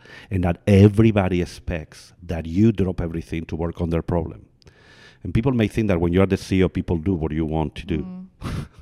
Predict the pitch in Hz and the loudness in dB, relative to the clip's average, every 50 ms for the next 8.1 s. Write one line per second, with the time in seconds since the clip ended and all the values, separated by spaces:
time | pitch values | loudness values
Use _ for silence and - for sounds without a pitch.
0 | _ _ _ _ _ - _ - - - - _ _ - - 156 147 - - - | _ _ _ _ _ -20 _ -12 -12 -12 -12 _ _ -8 -6 -6 -4 -6 -8 -12
1 | - - - - 98 92 95 104 - - - 90 82 82 85 98 95 85 80 87 | -14 -14 -6 -4 -2 -2 -2 -2 -4 -6 -6 -6 -6 -2 0 0 0 2 2 0
2 | 95 - - 80 - - 85 - - - _ _ _ _ _ 92 87 92 113 123 | 0 0 -2 -8 -8 -10 -14 -14 -16 -20 _ _ _ _ _ -10 -2 2 4 6
3 | 123 117 107 101 92 101 95 - - 90 82 - - 107 107 92 87 85 - - | 6 6 4 4 2 0 0 -2 -4 -8 -8 -4 -6 -6 -6 -6 -12 -16 -18 -18
4 | - _ _ - - - - _ - 104 95 95 95 - - 98 87 85 98 107 | -20 _ _ -20 -20 -20 -10 _ 2 4 4 4 2 2 0 0 2 2 2 0
5 | 110 113 131 127 - - - 123 113 110 107 110 120 107 85 76 - - _ _ | 2 0 -4 -4 -6 -8 -6 -4 -4 -2 -2 -2 -4 -4 -6 -8 -10 -14 _ _
6 | _ _ _ _ _ _ _ _ _ _ _ _ _ _ _ - 104 98 90 120 | _ _ _ _ _ _ _ _ _ _ _ _ _ _ _ -14 -12 2 6 8
7 | 120 127 143 156 - - - 127 117 - _ - 113 113 98 - - - 76 65 | 8 8 8 4 2 0 -4 -6 -6 -6 _ -10 -10 -8 -8 -12 -14 -16 -16 -18
8 | 65 62 | -20 -20